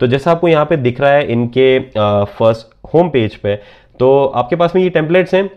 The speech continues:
अब मान लीजिए आप किसी एक फोटोग्राफ को चूज़ करते हैं, जैसे मैंने ये किया। अब यहाँ पे आप एक, ये हर एक चीज़ को चेंज कर सकते हैं। अगर आप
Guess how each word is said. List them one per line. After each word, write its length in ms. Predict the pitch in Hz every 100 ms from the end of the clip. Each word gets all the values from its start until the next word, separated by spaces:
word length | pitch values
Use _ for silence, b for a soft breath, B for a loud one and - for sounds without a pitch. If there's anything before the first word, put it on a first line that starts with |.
| _
अब 60 | 117
मान 280 | 127 143 160
लीजिए 300 | 156 143 160
आप 300 | 127 131 131
किसी 200 | 127 147
एक 280 | 113 120 - -
फोटोग्राफ 360 | 110 113 113
को 60 | 120
चूज़ 220 | 117 110
करते 200 | 107 104
हैं, 40 | 107
जैसे 160 | 107
मैंने 160 | 110 107
ये 160 | 107
किया। 220 | 120 - 117
अब 180 | 143
यहाँ 160 | 127 175
पे 100 | 208
आप 260 | 131 123 -
एक, 240 | 117 123 - 117
ये 160 | 143 -
हर 140 | 127 127
एक 320 | - 139 -
चीज़ 240 | - 143 147
को 160 | 151
चेंज 280 | 147 117 113
कर 100 | 107
सकते 320 | 98 101 -
हैं। 140 | 95 - B B
अगर 240 | 92 101 -
आप 340 | 92 - 185